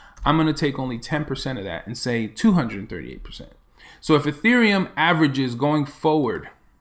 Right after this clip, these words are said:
only ten percent of what it's averaged over the last five years.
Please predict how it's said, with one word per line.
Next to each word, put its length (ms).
only 280
ten 280
percent 460
of 160
what 140
it's 120
averaged 600
over 240
the 120
last 380
five 300
years. 440